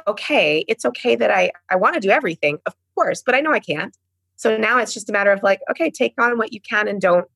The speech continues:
um, don't feel like you're, you're not succeeding yet. You know, you're not, you're not making it yet. You're not hitting those goals a-, fast enough." It's like, no, you know what you need to do to get there. You know who you need to actually hire to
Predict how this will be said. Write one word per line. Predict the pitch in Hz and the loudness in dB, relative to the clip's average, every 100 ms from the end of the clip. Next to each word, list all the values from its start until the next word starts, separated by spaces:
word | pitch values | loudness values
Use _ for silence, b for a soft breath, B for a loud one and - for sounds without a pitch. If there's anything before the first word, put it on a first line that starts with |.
| _ 190 | _ -4
um, | 185 165 160 - _ _ | -2 -4 -6 -12 _ _
don't | - 214 226 | 0 0 2
feel | 214 | 2
like | 196 185 | 2 2
you're, | 175 165 - _ _ _ _ _ _ 220 | 2 2 -2 _ _ _ _ _ _ -2
you're | 202 | 0
not | 185 - | 0 -4
succeeding | 185 - 190 190 160 | -12 -10 -6 -4 -4
yet. | 147 139 - _ _ _ _ _ | -4 -8 -10 _ _ _ _ _
You | 196 | -2
know, | 175 | 2
you're | 175 185 | 2 2
not, | 180 - | 0 -2
you're | 190 | -4
not | 175 - | -4 0
making | 185 180 185 | -2 -2 -6
it | 160 | -6
yet. | 160 - - | -4 -6 -4
You're | 180 | -2
not | 175 180 - _ _ _ _ _ _ _ | 2 0 -2 _ _ _ _ _ _ _
hitting | - 214 190 | 0 2 4
those | 170 175 | 2 2
goals | 180 175 165 165 165 - _ _ - | 4 6 6 2 0 -12 _ _ -12
a-, | - - | -10 -2
fast | 170 180 - | -2 -2 -4
enough." | 165 156 180 - _ | -6 -6 -10 -12 _
It's | 185 - | -8 0
like, | 185 175 - | 0 0 0
no, | 233 175 175 - | 2 4 2 -2
you | 190 202 | -6 -2
know | 190 | 2
what | 190 190 | 0 -2
you | 185 | -6
need | 175 | -8
to | - | -8
do | 165 | -12
to | - | -2
get | 180 160 | -2 0
there. | 165 156 156 _ _ | 2 2 0 _ _
You | 220 | 0
know | 202 | 0
who | 190 | 0
you | 190 175 | -4 -2
need | 165 165 160 | -2 -4 -6
to | - | -4
actually | - 156 - 160 151 | -4 -4 -4 -4 -4
hire | - 151 156 165 | -4 0 4 2
to | 156 | 0